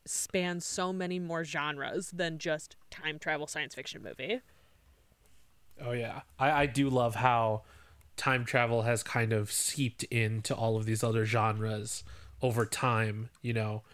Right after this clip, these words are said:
Speaker 2: like
Speaker 1: Mm-hmm.
Speaker 2: rom-coms and teen movies and everything, you know.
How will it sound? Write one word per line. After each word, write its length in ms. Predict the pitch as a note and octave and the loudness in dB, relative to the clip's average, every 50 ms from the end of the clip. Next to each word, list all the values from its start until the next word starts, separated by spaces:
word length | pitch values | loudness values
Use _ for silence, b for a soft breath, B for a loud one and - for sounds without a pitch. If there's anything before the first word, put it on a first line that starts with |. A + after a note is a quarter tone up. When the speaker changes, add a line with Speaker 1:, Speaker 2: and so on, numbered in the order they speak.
| b b b b | b b b b
Speaker 2:
like 200 | - A2+ A2 - | 0 0 0 0
Speaker 1:
Mm-hmm. 160 | - A#2 A2 | -2 2 4
Speaker 2:
rom-coms 1000 | B2 A2+ G#2+ A2 G#2+ A2+ A2 - - A#2 A2 A2 A2 G#2+ G#2 G2+ G#2+ A2 A2 - | 4 4 4 4 2 0 0 0 0 2 2 0 0 -2 -4 -4 -4 -4 -4 -4
and 280 | A#2 G#2 G#2+ A2+ A#2 B B B B B B B - - - - - - | -4 -4 -6 -8 -10 B B B B B B B -20 -20 -20 -20 -10 -4
teen 480 | - - - - B2+ A#2+ A#2+ A#2+ A2+ A#2 | -4 -2 0 2 2 2 2 2 2 2
movies 840 | A2 A#2+ A#2 A2+ A2 A2 A2+ A2 G#2+ G#2+ A2 A2 A2 A#2 - - | 2 4 4 4 4 4 4 4 4 2 2 0 -2 -4 -6 -6
and 160 | - A2+ G#2+ G#2 | -6 -4 -4 -4
everything, 560 | G#2 G#2 G#2+ A2 G#2+ - - A2 G#2+ G#2+ A2 | -4 -2 -2 -4 -2 -2 -2 -2 -2 -2 -4
you 140 | G#2+ G#2+ G#2+ | -4 -4 -2
know. 240 | G#2+ G#2 G#2+ A2 | -2 -2 -4 -6